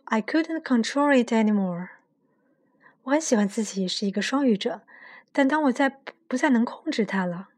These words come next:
Whenever it is too solo, I would think in English.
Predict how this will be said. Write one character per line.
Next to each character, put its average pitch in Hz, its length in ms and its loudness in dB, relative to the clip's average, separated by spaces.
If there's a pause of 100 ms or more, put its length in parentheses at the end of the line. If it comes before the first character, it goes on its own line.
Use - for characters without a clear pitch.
(840)
Whenever 269 560 4
it 277 220 0
is 269 100 2
too 269 120 -2
solo, 240 540 -2 (280)
I 269 200 0
would 277 160 -2
think 240 340 -2
in 240 180 -2
English. 247 580 2